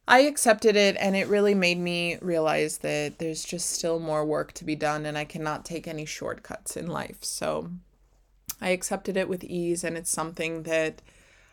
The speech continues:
I'm still working through right now. I'm trying to find that perfect balance. Um, but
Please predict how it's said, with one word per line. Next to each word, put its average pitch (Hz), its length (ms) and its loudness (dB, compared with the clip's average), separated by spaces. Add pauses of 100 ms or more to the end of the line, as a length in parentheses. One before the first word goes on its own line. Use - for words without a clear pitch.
(120)
I'm 180 160 2
still 180 400 2
working 165 400 0
through 165 220 -2
right 156 200 -2
now. 165 240 -2
I'm 160 120 -6
trying 165 240 -4
to 170 60 -8
find 160 260 -4
that 160 160 -2
perfect 165 360 -4
balance. 156 680 -2 (160)
Um, 156 500 -4 (300)
but 170 400 2